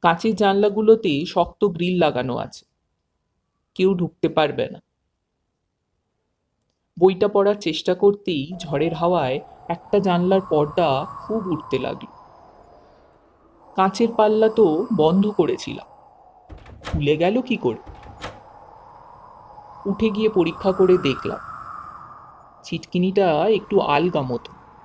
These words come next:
হাওয়ার ধাক্কায় নিজে নিজেই খুলে গেছে। হাওয়া আসছে দারুণ জোরে। অন্য একটা জানলার পর্দা সরিয়ে দেখলাম, তা দুটো পাল্লাই খোলা।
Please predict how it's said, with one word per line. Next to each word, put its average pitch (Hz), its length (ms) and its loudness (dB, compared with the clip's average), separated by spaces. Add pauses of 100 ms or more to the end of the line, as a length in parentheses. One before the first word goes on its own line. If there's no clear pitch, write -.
(760)
হাওয়ার 156 420 2
ধাক্কায় 175 560 -2
নিজে 175 260 0
নিজেই 170 420 -2
খুলে 151 200 -2
গেছে। - 300 -10 (1500)
হাওয়া 160 360 2
আসছে 185 580 0 (120)
দারুণ 170 420 2
জোরে। 139 260 -4 (1800)
অন্য 202 280 6
একটা 233 300 4
জানলার 190 440 4
পর্দা 196 380 2
সরিয়ে 160 380 -2
দেখলাম, 165 420 -4 (1200)
তা 180 100 4
দুটো 160 320 2
পাল্লাই 208 460 4
খোলা। 156 320 0